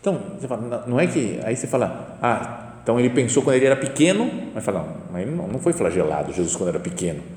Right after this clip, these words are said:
Não dá para colocar São José de novo no abá aqui. Então, o que falam é que ele tinha uma túnica, Jesus. E para flagelar, não flagelou em cima da túnica, porque ia, ia amaciar um pouco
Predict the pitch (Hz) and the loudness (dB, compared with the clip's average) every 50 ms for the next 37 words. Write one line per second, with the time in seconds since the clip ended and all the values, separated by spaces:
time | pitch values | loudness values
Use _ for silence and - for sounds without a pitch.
0 | - - - - - - - - - 135 139 160 220 - 214 190 - 143 110 - | -16 -18 -20 -20 -20 -20 -18 -10 -6 -4 0 0 0 0 0 0 0 0 -2 0
1 | - 107 - - 110 104 98 92 90 110 101 - 110 107 107 123 120 107 - 95 | -2 -4 -4 -2 -4 -2 -2 0 2 2 2 2 2 2 4 6 6 6 4 2
2 | 90 92 98 98 90 85 - 104 107 104 87 78 - - - - - - - - | 0 0 0 0 0 2 2 4 4 4 2 0 -4 -6 -10 -12 -14 -16 -18 -20
3 | - - - - - - - - - - - 190 165 - - 190 - - - - | -20 -20 -20 -20 -20 -20 -20 -20 -10 -4 -2 -2 -2 -4 -6 -10 -12 -14 -16 -16
4 | - - - - - - 127 127 - - 175 - - 180 170 160 143 131 120 - | -18 -20 -20 -20 -18 -16 -16 -12 -8 -8 -4 0 2 4 4 4 4 2 0 0
5 | 156 151 143 139 - - - 151 160 175 165 165 - - - - - - - - | 0 -2 -2 -4 -6 -6 -4 -2 0 0 0 0 -2 -8 -12 -12 -14 -16 -18 -20
6 | - - - - - - - _ - - 135 143 131 - - - 202 185 131 104 | -20 -20 -20 -20 -20 -20 -20 _ -10 -8 -6 -6 -6 -6 -4 0 2 2 2 2
7 | 90 85 - - 78 76 - 87 82 85 87 78 - - - - - - - - | 0 -4 -6 -6 -8 -6 -6 -6 -4 -4 -4 -6 -6 -8 -12 -12 -14 -16 -18 -20
8 | - - - - _ _ _ _ _ _ _ _ _ _ _ _ - - - - | -20 -20 -20 -20 _ _ _ _ _ _ _ _ _ _ _ _ -20 -20 -20 -20
9 | - - - - - - _ _ _ _ _ _ _ - - - - - 156 202 | -20 -20 -20 -20 -20 -20 _ _ _ _ _ _ _ -10 -8 -4 0 4 4 4
10 | 208 - 156 135 117 120 135 123 135 175 170 120 117 123 120 - 147 135 135 107 | 4 2 0 0 2 4 4 4 4 4 4 4 2 0 2 2 2 4 4 2
11 | 92 92 - - 113 123 143 151 151 - 233 160 98 82 - - - 80 - 87 | 2 2 0 0 2 2 2 2 4 4 2 2 2 0 -4 -6 -6 -6 -4 -2
12 | 82 85 95 104 131 117 98 92 - - 90 95 95 98 101 107 - - - 120 | 0 2 2 0 0 -2 -6 -8 -10 -6 0 2 2 4 4 2 2 2 2 4
13 | 120 113 107 90 - 113 104 87 - 82 82 82 - | 4 6 4 4 4 4 4 4 4 0 -6 -8 -8